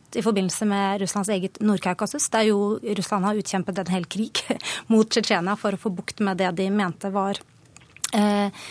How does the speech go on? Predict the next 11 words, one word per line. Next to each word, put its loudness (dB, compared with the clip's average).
internasjonal, 2
eh, 0
terrorisme. 0
Så 2
dette 0
er 6
jo 4
også, 2
eh, 2
et -2
tema, 4